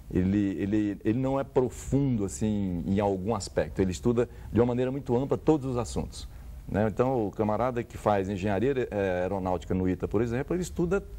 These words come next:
tudo da, do avião, da aeronáutica. Nós temos quatro cursos de aeronáutica em, na fatec São José, só que nós, pra começar, temos quatro. Então, isso já mostra que existe, assim, uma, uma especialização, um foco.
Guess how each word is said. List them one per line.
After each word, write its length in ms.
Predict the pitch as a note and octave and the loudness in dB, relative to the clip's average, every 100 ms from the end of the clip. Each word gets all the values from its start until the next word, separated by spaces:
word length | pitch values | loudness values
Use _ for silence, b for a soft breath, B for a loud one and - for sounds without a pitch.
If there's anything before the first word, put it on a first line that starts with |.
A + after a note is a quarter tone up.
| - | 2
tudo 300 | E3 A#2 F#2 | 4 4 0
da, 140 | F2 | 0
do 200 | C#2+ E2+ | 0 -2
avião, 420 | E2+ D#2 F2 F#2+ G#2+ | -2 0 0 0 0
da 80 | |
aeronáutica. 480 | F#2+ F2 - - - B B B B B | 0 0 -4 -6 -10 B B B B B
Nós 200 | G2+ G#2+ | 0 4
temos 180 | D#3+ E3+ | 2 2
quatro 260 | - F3 E3+ | 0 0 0
cursos 240 | D#3+ D#3+ | 0 2
de 60 | D3 | 2
aeronáutica 560 | B2+ A2+ A2+ B2+ - | 0 0 0 -2 -2
em, 80 | C3+ - | -4 -2
na 120 | A#2+ | -2
fatec 340 | G#2+ A2 A#2 - | 0 0 0 0
São 140 | B2+ | 0
José, 260 | A2 E2 - | 2 0 -2
só 180 | - A#2 | -2 0
que 100 | C3 | 2
nós, 260 | C3 B2 - - - | 0 -2 -10 -14 0
pra 120 | - | 2
começar, 400 | F3 G3 - E2+ | 4 2 0 -2
temos 240 | - B2+ | -2 -4
quatro. 440 | - B2 - - - - | 2 2 2 -6 -16 -12
Então, 140 | - G#2+ | 0 0
isso 180 | G#2+ | 2
já 240 | A2 B2 F#2+ | 0 2 0
mostra 480 | G2+ D3 C#3+ - - B B B B | 0 0 -2 -8 -10 B B B B
que 80 | - | 2
existe, 500 | A#2 G2 C3+ D#3 - | 4 4 0 -2 -4
assim, 300 | C#3+ - C3+ | -4 -2 -2
uma, 160 | C#3+ C3+ A#2+ - | 0 0 -4 -2
uma 120 | A#2+ | -2
especialização, 840 | A#2 - D3+ - C3+ A#2 G#2 - A2 | -2 2 2 4 -2 -2 -2 -2 -2
um 40 | |
foco. 520 | - A2 - - - | 2 2 2 -4 -12